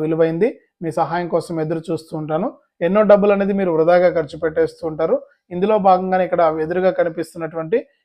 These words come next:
క్యూఆర్ కోడ్ను స్కాన్ చేసి మీ విలువైన సహాయాన్ని అయితే అందిస్తారని నేనైతే అనుకుంటున్నాను. తప్పకుండా సహాయం చేయండి. మీ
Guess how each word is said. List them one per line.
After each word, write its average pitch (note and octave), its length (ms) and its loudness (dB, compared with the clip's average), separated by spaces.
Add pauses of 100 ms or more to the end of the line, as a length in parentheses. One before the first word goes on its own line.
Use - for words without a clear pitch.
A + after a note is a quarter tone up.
(140)
క్యూఆర్ F#3+ 260 6
కోడ్ను F3 360 0
స్కాన్ E3 320 -2
చేసి E3+ 240 -2 (320)
మీ E3+ 140 -4
విలువైన F3+ 420 0
సహాయాన్ని E3+ 460 -2
అయితే E3 140 -4
అందిస్తారని E3 640 -2 (340)
నేనైతే E3 340 0
అనుకుంటున్నాను. D#3+ 680 -2
తప్పకుండా F3+ 420 0 (100)
సహాయం E3 340 -6
చేయండి. D#3+ 320 -4 (360)
మీ D#3+ 60 -8